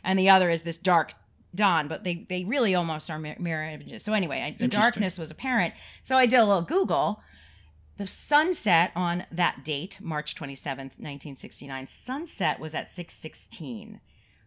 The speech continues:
Speaker 1: I don't under-, so, and it was darker than sunset, you know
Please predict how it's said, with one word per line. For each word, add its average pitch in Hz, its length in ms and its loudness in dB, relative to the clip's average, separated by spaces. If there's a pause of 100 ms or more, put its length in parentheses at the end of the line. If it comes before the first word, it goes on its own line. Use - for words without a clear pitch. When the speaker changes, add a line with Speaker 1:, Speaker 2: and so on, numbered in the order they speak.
(140)
Speaker 1:
I 214 80 0
don't 262 260 0
under-, 208 320 0
so, 196 320 0
and 202 120 0
it 208 80 -4
was 190 120 -6
darker 170 400 0
than 127 180 -8
sunset, 101 500 -8 (640)
you 165 140 -4
know 127 260 -4